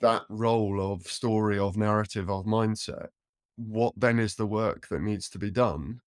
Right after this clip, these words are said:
And where I get to is actually, uh, I think, I think it's less about sort of having to hack every advert and, like, and change everything, but, uh, because actually we are citizens by nature. And so it's more about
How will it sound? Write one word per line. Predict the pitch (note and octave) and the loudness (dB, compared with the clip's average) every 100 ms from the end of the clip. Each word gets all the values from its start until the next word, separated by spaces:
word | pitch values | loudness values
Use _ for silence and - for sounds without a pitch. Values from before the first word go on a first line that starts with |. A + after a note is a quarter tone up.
| _ _ _ _ - | _ _ _ _ -6
And | A2 G#2+ G#2+ G#2+ G#2 - _ _ _ _ _ | -4 -2 -2 -4 -6 -12 _ _ _ _ _
where | - G#2 A2 G#2+ | -8 0 4 6
I | B2 B2 | 6 4
get | G#2+ - | 0 -4
to | - G2+ | -8 -6
is | G#2 G2+ | -4 -4
actually, | G#2+ - G2+ G2+ G2 G2+ - | -6 -4 -6 -6 -8 -12 -8
uh, | G#2 - _ | -8 -8 _
I | A#2 | -6
think, | - A#2+ A2+ - _ _ _ _ _ _ _ _ _ _ B2+ | 0 2 0 -4 _ _ _ _ _ _ _ _ _ _ -4
I | |
think | A#2+ B2 | -2 0
it's | A#2+ | 0
less | B2+ C3 - | 2 2 2
about | B2 A#2 A2 - | 0 2 2 -2
sort | A#2+ | -2
of | A2 G2+ - - - _ | -2 -4 -14 -20 -20 _
having | - B2 B2 A#2+ A2 | -4 0 2 2 0
to | A#2 G#2+ G#2 G2 - | 0 0 0 -6 -16
hack | - A2 A2 | -10 -4 0
every | B2+ G2+ A#2 | 2 2 2
advert | A#2 A#2 A#2 A#2 A2 | 4 2 2 2 2
and, | A2 A2 | 0 0
like, | G#2+ G2+ - | 0 0 -4
and | A#2 A2 G#2+ | -2 -2 0
change | C3 B2 A#2+ | 0 2 2
everything, | B2 A#2+ A#2 B2+ A#2 A2 | 2 0 0 0 0 0
but, | A2 G#2 | -2 -2
uh, | A#2 - | -2 -4
because | A2 A#2+ B2+ A#2 | -4 -2 -2 0
actually | A#2+ - A#2 | 0 0 -2
we | A2+ A#2 | 2 6
are | A#2+ A#2+ | 6 6
citizens | - D3 - A2 G#2+ | 2 0 0 -2 0
by | G2+ G#2+ | 0 0
nature. | A2+ B2 - - - | 2 0 -2 -4 -4
And | B1+ - | -4 -4
so | - | -2
it's | A2+ - | -2 2
more | A#2+ B2 B2+ A#2+ G#2+ | 4 6 6 4 2
about | G2+ G#2 G#2+ G#2 G#2 | 2 2 2 2 -2